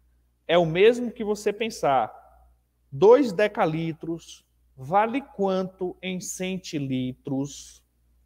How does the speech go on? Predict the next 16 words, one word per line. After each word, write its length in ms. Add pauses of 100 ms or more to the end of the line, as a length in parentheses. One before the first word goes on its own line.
(160)
Ó, 420
dois 380
decalitros 1200 (440)
vai 280
virar 1000 (300)
centilitros. 1300 (520)
Beleza? 640 (360)
Acompanhou? 840 (920)
Vou 260
agora 380
deixar 380
a 40
tabelinha, 760 (640)
né, 240
o 80
esqueminha, 800